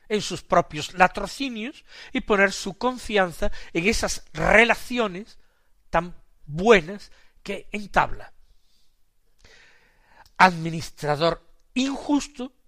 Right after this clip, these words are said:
que ha actuado con astucia. Y la conclusión del Señor es, ciertamente los hijos de este mundo son más astutos con su propia gente que los hijos de la luz. Los hijos de este mundo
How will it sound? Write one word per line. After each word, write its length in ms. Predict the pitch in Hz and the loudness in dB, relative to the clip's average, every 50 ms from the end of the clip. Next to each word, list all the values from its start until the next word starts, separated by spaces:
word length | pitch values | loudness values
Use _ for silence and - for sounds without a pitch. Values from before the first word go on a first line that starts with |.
| _ _ | _ _
que 160 | - - 226 233 | 0 6 8 8
ha 60 | 233 | 8
actuado 640 | - - - - 175 175 175 175 170 - - - - | 8 4 -8 -4 4 6 6 6 6 -2 -8 -8 -4
con 280 | 190 190 185 196 196 - - | -2 -2 -2 -4 -12 -4 -2
astucia. 640 | 180 - - - - 135 113 - - - 113 113 - - - _ - - _ _ _ - - - - - - | -2 -2 -2 -6 -10 -14 -14 -14 -18 -20 -20 -20 -20 -20 -20 _ -20 -20 _ _ _ -20 -18 -16 -16 -14 -8
Y 100 | 233 233 | 0 4
la 100 | 233 214 | 4 4
conclusión 840 | - - - 311 302 302 - - 226 202 180 - - 185 156 143 131 | 4 2 -4 -4 -4 -4 -10 -8 -8 -6 -6 -4 -2 -2 -2 -2 -2
del 140 | 160 202 196 | -4 -4 -4
Señor 460 | - - 196 160 151 147 143 135 - _ - _ - _ _ - | -2 -6 -6 -2 -2 -2 -2 -4 -8 _ -20 _ -20 _ _ -4
es, 260 | - 151 139 - - - - - | -2 -2 -2 -2 -6 -14 -16 -14
ciertamente 840 | - - - 185 220 214 202 - 226 214 226 247 233 - - 180 | -10 -8 0 4 4 4 4 4 -2 -2 -2 -2 -6 -4 -4 -4
los 240 | 156 139 - - - | -4 -2 -4 -2 0
hijos 400 | 285 302 - - 180 143 - - | 0 0 0 -2 -10 -10 -10 -6
de 80 | - 160 | -8 -8
este 240 | - - - 233 220 | -8 -4 -6 -6 -4
mundo 400 | 233 254 220 185 151 185 220 - - - - - - _ | -4 -6 -10 -8 -8 -8 -8 -8 -10 -20 -20 -20 -20 _
son 300 | - - - 208 226 233 | -16 -6 -6 -6 -4 2
más 240 | 240 254 247 - - | 4 4 4 4 2
astutos 720 | 208 - - - - - 330 339 320 - - 180 156 - - | 0 0 0 -2 -2 4 6 6 6 4 2 -4 -6 -6 -6
con 240 | - 156 135 127 | -12 -12 -12 -12
su 160 | - - - - | -12 -14 -16 -8
propia 360 | - - 208 202 - 247 214 | 4 4 4 4 4 0 -2
gente 440 | - - 220 190 160 - 208 208 - - - - - - | 0 0 -2 -2 -2 -6 -6 -6 -6 -10 -20 -20 -14 0
que 100 | 190 190 | 2 2
los 220 | 175 160 - - | 2 2 -2 -2
hijos 340 | 214 208 - - 160 139 - | -2 -2 -2 -4 -8 -8 -4
de 120 | 160 147 | -4 -4
la 80 | 131 123 | -4 -4
luz. 320 | 113 110 110 - - - - _ _ _ _ - - - - - - - - - - | -6 -8 -16 -18 -20 -20 -20 _ _ _ _ -20 -20 -20 -20 -20 -18 -18 -18 -8 2
Los 240 | 208 220 - - 359 | 2 2 4 4 2
hijos 320 | 349 - - 185 - - | 2 2 0 -6 -4 -2
de 80 | 247 247 | -2 -2
este 200 | - - 302 285 | 0 0 -2 -2
mundo 360 | 285 294 247 226 220 269 | -2 -4 -4 -2 -4 -4